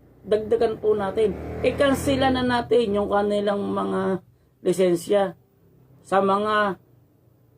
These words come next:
irresponsabling driver na nasasangkot sa mga aksidente. Kansilay na yung drive, yung kanilang mga lisensya. Huwag nang hayaan na mag-,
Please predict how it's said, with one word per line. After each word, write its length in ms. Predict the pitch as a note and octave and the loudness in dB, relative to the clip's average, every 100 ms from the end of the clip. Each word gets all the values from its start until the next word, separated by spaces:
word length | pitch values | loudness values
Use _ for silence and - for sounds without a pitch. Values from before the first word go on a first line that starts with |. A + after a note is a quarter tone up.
| - | -2
irresponsabling 960 | F#3+ G3+ - G#3 G#3 - G#3 G3 G3+ | 2 2 0 -2 0 2 2 2 0
driver 800 | G3 G#3+ G#3+ F3+ F#3 F3 E3 E3 - _ _ _ | 2 2 2 4 4 4 0 -4 -12 _ _ _
na 80 | D3+ | 2
nasasangkot 1040 | E3+ F3+ E3+ F3+ E3+ G3 F#3+ D#3+ F#3+ E3+ - | 4 4 4 2 2 2 2 4 4 2 -2
sa 240 | _ E3 E3 | _ 0 2
mga 320 | E3+ E3+ E3+ | 4 4 2
aksidente. 640 | E3+ F3+ F3 F3 E3+ D3+ | 0 0 2 2 0 -2
Kansilay 460 | C#3 G#3 - G#4+ A#4 | -4 -6 -2 2 4
na 100 | A4+ G#4+ | 2 0
yung 100 | F#4 | -4
drive, 260 | F#3 F3+ - - | -2 -4 -6 -8
yung 160 | G#3 | -6
kanilang 300 | G#3 G#3 G3 | -4 -2 -2
mga 180 | F#3+ F#3 | -2 -2
lisensya. 560 | F3 - D#3+ D#3 - F3 - _ _ _ _ _ _ _ _ _ _ _ _ _ | -4 -6 -8 -8 -12 -16 -18 _ _ _ _ _ _ _ _ _ _ _ _ _
Huwag 220 | F#3 G#3+ | 0 2
nang 240 | A#3+ A#3+ G#3+ | 4 2 2
hayaan 800 | A3 A3+ A3 A3 F#3 E3+ F3 - - _ _ _ _ _ _ _ _ - | 4 4 4 2 0 0 -2 -6 -14 _ _ _ _ _ _ _ _ -10
na 560 | G#3+ A#3 A#3 A#3 A3+ A3+ | -2 2 4 4 4 2
mag-, 160 | A3+ | 2